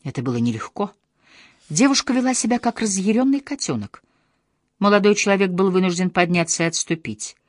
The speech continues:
Проведя ладонью по своей щеке, он понял, что на ней кровь. Неудачник вышел, хлопнув дверью. В следующее мгновение он прошептал из коридора: «Ты никому не скажешь?»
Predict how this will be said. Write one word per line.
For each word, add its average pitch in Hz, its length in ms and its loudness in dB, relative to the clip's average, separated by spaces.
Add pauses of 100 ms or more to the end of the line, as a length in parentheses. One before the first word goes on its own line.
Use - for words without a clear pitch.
(580)
Проведя 196 520 4
ладонью 208 480 4
по 175 100 -2
своей 160 240 2
щеке, 151 380 -2
он 151 140 -2
понял, 160 280 -2
что - 200 -6
на 240 100 4
ней 262 160 2
кровь. - 480 -10 (840)
Неудачник 151 720 0
вышел, 160 360 -4
хлопнув 131 460 -10
дверью. 110 440 -6 (1080)
В - 60 -10
следующее 160 460 0
мгновение 147 420 0
он 143 60 -4
прошептал 156 540 -4
из - 220 -8
коридора: 117 520 -8 (840)
«Ты 135 120 -6
никому 131 300 -4
не 135 100 -4
скажешь?» 165 520 -4